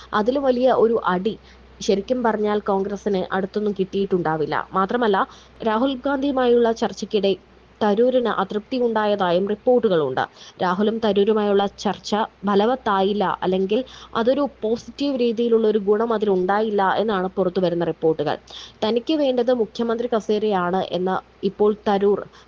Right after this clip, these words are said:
പറയാതെ തന്നെ പല സ്ഥലങ്ങളിലും പറഞ്ഞു കഴിഞ്ഞു. മാത്രമല്ല, ബി ജെ പിയിലേക്ക് പോകാനുള്ള ഒരു ചായ്വും തരൂർ കാണിക്കുന്നുണ്ട്.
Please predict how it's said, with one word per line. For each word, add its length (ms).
പറയാതെ 460
തന്നെ 260
പല 240
സ്ഥലങ്ങളിലും 640
പറഞ്ഞു 320
കഴിഞ്ഞു. 240
മാത്രമല്ല, 540
ബി 240
ജെ 200
പിയിലേക്ക് 480
പോകാനുള്ള 520
ഒരു 180
ചായ്വും 480
തരൂർ 360
കാണിക്കുന്നുണ്ട്. 640